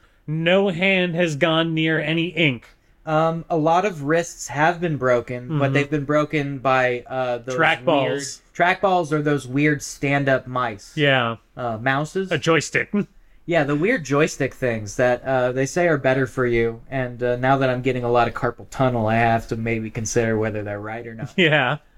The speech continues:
Speaker 2: The reason I didn't start with that is because while I did think in the promos that was gonna be a problem,
Speaker 1: Mm-hmm.
Speaker 2: that was not the problem, for me at least. I didn't think about it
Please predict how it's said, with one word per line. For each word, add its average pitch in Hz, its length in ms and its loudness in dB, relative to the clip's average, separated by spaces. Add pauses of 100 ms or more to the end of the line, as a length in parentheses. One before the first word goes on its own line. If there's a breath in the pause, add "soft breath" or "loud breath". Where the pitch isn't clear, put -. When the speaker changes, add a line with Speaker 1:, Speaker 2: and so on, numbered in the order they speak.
Speaker 2:
The 165 140 2
reason 196 360 0
I 165 220 2
didn't 180 460 -4
start 135 340 2
with 123 200 -2
that 123 300 0
is 147 200 0
because 143 600 -2
while 135 380 2
I 143 140 0
did 147 260 -2
think 147 500 0
in 135 180 -4
the 120 80 -10
promos 143 880 0 (380)
that 143 260 0
was 143 140 0
gonna 143 220 -2
be 147 120 0
a 139 60 0
problem, 123 680 0
Speaker 1:
Mm-hmm. 127 340 2 (720)
Speaker 2:
that 226 200 2
was 202 160 -2
not 214 220 -2
the 156 80 -6
problem, 160 400 2
for 156 160 -6
me 214 260 0
at 139 80 0
least. 131 340 -2 (260)
I 160 160 2
didn't 196 220 -2
think 160 240 -4
about 143 280 4
it 135 140 0